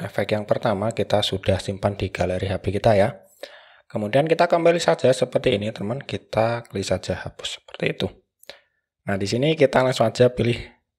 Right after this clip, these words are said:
gambar dari galeri H P kita ya, teman, yang bawah yang ini seperti itu. Kita klik saja seperti ini. Nah, di sini yang tadi ya, teman, kita bisa pilih saja fotonya seperti ini. Ini kan sudah menggunakan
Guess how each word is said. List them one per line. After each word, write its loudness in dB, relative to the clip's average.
gambar 2
dari 4
galeri 2
H 2
P -4
kita 4
ya, 6
teman, -2
yang -2
bawah 4
yang 0
ini -4
seperti 2
itu. 4
Kita -2
klik -6
saja 0
seperti -2
ini. -2
Nah, -6
di -4
sini 4
yang 4
tadi 4
ya, 10
teman, 0
kita 0
bisa 0
pilih -6
saja 0
fotonya -2
seperti -2
ini. -2
Ini -4
kan 2
sudah 0
menggunakan -2